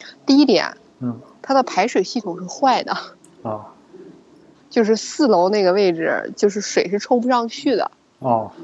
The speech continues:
Speaker 1: 所以呢，你必须早上，你如果早上想便便的话，你在教-，教学楼的话，你要七点之前解决。
Speaker 2: 哦。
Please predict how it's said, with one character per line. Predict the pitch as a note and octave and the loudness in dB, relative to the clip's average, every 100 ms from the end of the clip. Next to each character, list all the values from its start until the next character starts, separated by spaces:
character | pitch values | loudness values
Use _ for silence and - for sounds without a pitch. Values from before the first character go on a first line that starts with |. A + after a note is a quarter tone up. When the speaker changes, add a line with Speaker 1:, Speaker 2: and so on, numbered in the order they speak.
| - | -12
Speaker 1:
所 | - G#3 | -2 2
以 | A#3 | 2
呢， | G3 F#3 | 0 0
你 | F3+ | -2
必 | F3+ A#3 | 0 0
须 | - | 0
早 | C4 - F#3 | 2 2 0
上， | G3 F3+ | -2 -2
你 | F3+ | -2
如 | G#3+ | -2
果 | A#3 | -2
早 | F#3 | -4
上 | F#3 | -10
想 | G3+ G#3+ | -8 -6
便 | - - | -4 -4
便 | - | -4
的 | - F#3+ | -6 -2
话， | G3+ E3 - _ - | -2 -2 -6 _ -16
你 | - | -10
在 | F3 G#3 | -2 0
教-， | G#3 A3 - _ | 2 0 -2 _
教 | - G3 | 0 0
学 | G3 | 0
楼 | F3+ | -4
的 | E3+ F#3 | -6 -6
话， | G3 E3+ - _ - | -8 -10 -14 _ -10
你 | - | -4
要 | F3 F3+ | -2 -2
七 | - - G3+ | -4 -2 2
点 | F#3+ D#3 | 2 0
之 | D#3+ | -2
前 | F3 D#3 D#3 | -4 -4 -4
解 | - - | -2 -4
决。 | - G1+ - - - - - _ | -4 -8 -10 -16 -20 -20 -20 _
Speaker 2:
哦。 | B2 G#2+ | -12 -10